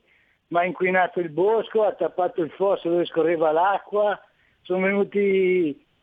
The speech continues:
forestale, sindaco, tutti quanti, ma nessuno ancora fa niente.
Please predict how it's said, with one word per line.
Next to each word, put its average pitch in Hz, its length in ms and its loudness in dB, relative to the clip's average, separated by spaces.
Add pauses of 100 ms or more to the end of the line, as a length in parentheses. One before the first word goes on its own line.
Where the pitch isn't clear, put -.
forestale, 180 1040 0
sindaco, 170 960 0 (360)
tutti 214 300 -4
quanti, 247 360 0
ma 220 140 0
nessuno 240 360 -2
ancora 202 320 0
fa 190 120 -2
niente. 139 720 -2